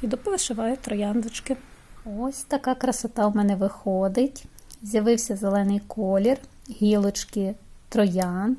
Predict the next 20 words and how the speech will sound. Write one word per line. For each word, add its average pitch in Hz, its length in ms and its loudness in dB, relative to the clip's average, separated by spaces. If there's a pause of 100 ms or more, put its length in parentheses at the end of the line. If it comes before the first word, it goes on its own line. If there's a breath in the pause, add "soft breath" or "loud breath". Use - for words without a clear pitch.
(120)
з 214 140 -6
листочками 220 880 0
такими 262 440 2
зеленими, 247 560 2
гарними. 240 600 0 (640 loud breath)
І 220 100 0
ви 220 120 4
можете 220 340 4
бачити, 214 420 0
що - 180 -4
робота 208 340 0
стала 196 320 -2
трішки - 380 -6
довша, 190 460 -4
я 208 180 4
її 196 180 2
продовжила, 196 720 0
тому 214 300 0
що - 160 -6
на, 202 160 0